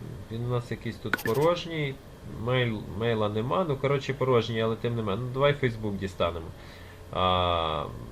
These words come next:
по цьому от класу, наприклад. Так. У нас є клас, в ньому є всередині Facebook, з нього потрібно дістати href.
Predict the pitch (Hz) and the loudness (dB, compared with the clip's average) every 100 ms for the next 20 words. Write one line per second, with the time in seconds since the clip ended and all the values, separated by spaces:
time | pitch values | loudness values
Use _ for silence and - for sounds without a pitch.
0 | - - - - - - 127 123 135 131 | -12 -12 -12 -12 -12 -2 -2 0 0 2
1 | 117 110 - - - 101 90 - - - | 2 0 -2 -12 -2 4 4 2 -10 -14
2 | - - - - 90 - - - - - | -14 -12 -12 -8 -8 -8 -12 -14 -16 -18
3 | - - - - - - - - - - | -16 -16 -16 -16 -16 -14 -14 -14 -14 -14
4 | - - - - - 113 120 120 - - | -16 -16 -16 -16 -10 -6 -4 -6 -12 -12
5 | - - - - - - - - - - | -12 -12 -16 -16 -16 -14 -14 -14 -16 -10
6 | - 113 - 117 - 156 190 - 135 131 | -2 -2 2 0 4 8 8 6 2 4
7 | 123 113 113 - 123 117 110 107 101 117 | 4 6 4 2 2 4 2 -2 -2 -2
8 | 110 127 170 123 123 120 123 - 131 117 | -2 -2 -2 2 4 4 2 0 0 2
9 | 107 104 - 117 113 95 95 - 90 | 0 0 4 4 4 2 2 2 2